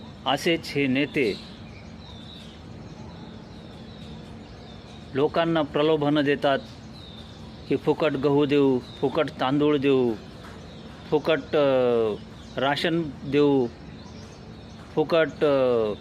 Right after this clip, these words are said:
वस्त्र देऊ, असे हे सांगत असतात.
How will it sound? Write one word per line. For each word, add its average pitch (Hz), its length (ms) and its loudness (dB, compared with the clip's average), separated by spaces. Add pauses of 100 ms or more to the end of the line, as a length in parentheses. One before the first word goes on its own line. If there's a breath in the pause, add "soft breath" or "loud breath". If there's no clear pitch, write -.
(440)
वस्त्र 165 440 2
देऊ, 147 400 4 (840)
असे 143 260 0
हे 147 320 2 (960)
सांगत 143 340 2
असतात. 127 320 2